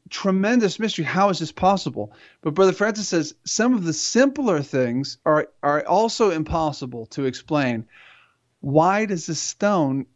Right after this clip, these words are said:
why is a stone attracted to the center of the earth? We know that it is, but why is it? And if you say gravity, all you're doing is giving a name to the attraction.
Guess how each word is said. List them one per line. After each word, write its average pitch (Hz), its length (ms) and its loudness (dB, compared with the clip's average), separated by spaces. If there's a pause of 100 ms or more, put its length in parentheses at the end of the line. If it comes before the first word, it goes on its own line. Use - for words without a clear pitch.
(200)
why 170 300 2
is 202 160 0
a 160 60 -4
stone 139 360 -2
attracted 127 440 -4
to 131 80 -4
the 123 100 -6
center 123 380 -4
of 120 80 -4
the 139 160 2
earth? - 480 -2 (640)
We 165 240 4
know 208 600 0
that 151 520 -2
it 151 140 -6
is, 110 540 -16 (420)
but 190 380 0
why 185 460 -6
is 139 300 -6
it? 127 140 -10
And 180 180 0
if 208 160 0
you 214 120 0
say 247 260 2
gravity, 160 920 -2 (480)
all 226 200 4
you're 277 180 -2
doing 220 480 -2
is 165 260 -2
giving 214 420 0
a 202 60 -2
name 277 540 2
to 139 220 0
the 127 180 0
attraction. 117 800 -4